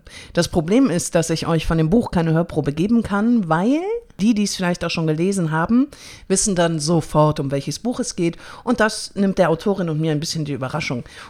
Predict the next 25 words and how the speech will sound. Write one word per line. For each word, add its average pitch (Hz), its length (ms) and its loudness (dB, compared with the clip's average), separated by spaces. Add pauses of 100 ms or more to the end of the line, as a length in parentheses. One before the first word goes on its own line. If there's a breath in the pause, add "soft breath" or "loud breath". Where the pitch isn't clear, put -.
(120 loud breath)
Und 185 400 2
das - 140 2
möchten 135 300 -2
wir 95 80 -8
nicht. - 300 -14 (240 loud breath)
Darum 285 240 4
habe 330 140 0
ich - 100 0
mir 226 80 4
gedacht, 202 460 0
mein 170 200 2
Bruder 180 460 -2 (180)
schreibt - 340 0
zwischendurch 175 440 -2
auch. 233 400 -2
Daraus 330 360 0
kann 214 140 -2
ich 196 140 -8
ein 175 140 -4
bisschen 175 480 -4 (120)
vorlesen, 202 760 0
ohne 302 260 2
Gefahr 208 300 -2
zu 185 160 -8
laufen, 151 440 -2